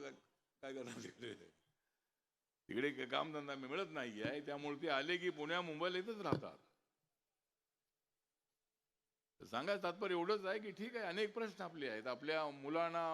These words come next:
नोकऱ्या मिळाल्या पाहिजेत, आपल्या मुलांनी, मुलींनी सगळे जे सो-, जे उद्योग आहेत ते केले पाहिजेत. महात्मा फुले कॉर्पोरेशन आहे, अण्णाभाऊसाठी विकास महामंडळ आहे, लेडकॉम आहे,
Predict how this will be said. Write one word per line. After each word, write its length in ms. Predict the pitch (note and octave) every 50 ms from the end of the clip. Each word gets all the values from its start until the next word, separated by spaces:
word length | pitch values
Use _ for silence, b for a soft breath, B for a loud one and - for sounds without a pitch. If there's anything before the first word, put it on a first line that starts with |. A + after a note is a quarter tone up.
| D#3+ D3+ C#3+ C#3
नोकऱ्या 400 | C3 C3 C3 C#3 C#3 D3+ E3 E3
मिळाल्या 340 | E3 D3+ D#3 E3 E3+ E3+ E3
पाहिजेत, 400 | E3 E3 E3 E3 D#3+ E3+ E3+ F3+ F3+ - _ _ _ _ _ _ _ _ _ _ _ _ _ _ _ _ _ _ _ _ _ _ _ _ _ _ _ _ _ _ -
आपल्या 340 | C3+ D#3 D3+ E3 F3 F3+ F3
मुलांनी, 500 | E3 D#3+ E3 F3 F3+ F#3 F3+ F#3 F#3 F#3
मुलींनी 520 | F3 D#3+ D#3 E3 F3+ F#3 F#3 F#3 F#3 F#3
सगळे 360 | E3 C#3+ E3+ F3 F3+ F#3+ F#3+ F#3
जे 200 | F3 E3+ F3 E3+ D#3
सो-, 420 | B2+ C#3 D3+ D#3+ D#3+ D#3 D3+ D3 D3
जे 120 | C#3+ D#3+
उद्योग 400 | D3+ C#3+ C#3+ C#3 D#3+ F3 F3+ F3
आहेत 120 | F#3 F#3
ते 160 | F3+ F#3+ F3+ F3+
केले 220 | E3+ F3+ F3+ F3+
पाहिजेत. 440 | F3 F#3 F3+ F3+ F3 F#3 F#3+ G3 F#3 F#3 - - _ _ _ _ _ _ _ _ _ _ _ _ _ _ _ _ _ _ _ _ _ _ _ _ _ _ _ _ _ _ _ _ _ _ _ _ _ _ _ -
महात्मा 360 | A#2 C#3+ D#3+ E3+ D#3+ E3+ F3
फुले 240 | E3 F3 E3+ F3 F3
कॉर्पोरेशन 640 | D#3 D#3 D#3 D#3 D#3+ F3+ F3+ F#3 F3 D#3 E3+ F3+ F3
आहे, 120 | F3+ E3
अण्णाभाऊसाठी 640 | D3+ D3+ D#3+ F3 F3 F3 F3+ F3+ F3 F#3 F3+ F3+ F3+
विकास 320 | E3+ E3 F3 F3 F3 F3
महामंडळ 560 | D#3+ D3 C#3+ D#3+ F3 F3+ F3+ F3 E3+ F3 E3+ E3+
आहे, 260 | E3 F3 F3+ E3+ C#3
लेडकॉम 500 | C3 C#3+ D3+ D3 E3+ F3+ F3+ F3+ F3+ F3+
आहे, 480 | F3 E3+ F3 F3 F3 F3 F#3 G#3 -